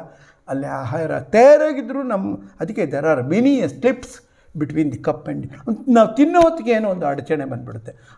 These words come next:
ಅದನ್ನು ಪ್ರಾಪ್ತಿ ಆಗ್ಬೇಕಾದ್ರೂ ಬಹಳ ಕಷ್ಟ ಇದೆ ಅನ್ನೋದು ಇಲ್ಲಿ ದೃ-, ಬುದ್ಧನ ಹಂತ ಹಂತವಾದ ಅವನ ಪರಿಸ್ಥಿತಿ ನೋಡ್ಕೊಂಬಂದ್ರೆ, ಉರುವೇಲದಲ್ಲಿ ಒಬ್ಬ ಗೃಹಸ್ಥನಿದ್ದ, ಆತನಿಗೆ ಒಬ್ಬ ಮಗಳಿದ್ದಳು, ಆಕೆ ಹೆಸರು ಸುಜಾತ.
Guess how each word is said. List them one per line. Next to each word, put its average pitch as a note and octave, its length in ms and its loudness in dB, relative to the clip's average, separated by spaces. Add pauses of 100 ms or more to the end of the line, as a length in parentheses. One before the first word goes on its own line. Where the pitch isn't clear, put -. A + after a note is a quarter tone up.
ಅದನ್ನು F#3 180 -2
ಪ್ರಾಪ್ತಿ - 540 0
ಆಗ್ಬೇಕಾದ್ರೂ B3+ 1080 2
ಬಹಳ A#2+ 160 -8 (100)
ಕಷ್ಟ - 260 -6
ಇದೆ G#3+ 300 4
ಅನ್ನೋದು F#3 600 0 (120)
ಇಲ್ಲಿ F#3 280 -2
ದೃ-, - 460 0
ಬುದ್ಧನ A#3 420 2 (600)
ಹಂತ B3 320 -2
ಹಂತವಾದ G#3 680 2 (460)
ಅವನ D3+ 200 2
ಪರಿಸ್ಥಿತಿ G3 540 -2
ನೋಡ್ಕೊಂಬಂದ್ರೆ, D3+ 840 0 (140)
ಉರುವೇಲದಲ್ಲಿ G#3+ 760 4
ಒಬ್ಬ C#3 180 -8
ಗೃಹಸ್ಥನಿದ್ದ, F#3+ 720 -8 (760)
ಆತನಿಗೆ C#3+ 360 -2
ಒಬ್ಬ B2 200 0
ಮಗಳಿದ್ದಳು, G#3 920 0 (260)
ಆಕೆ C#3+ 300 -2
ಹೆಸರು B2 400 -6
ಸುಜಾತ. G3+ 480 2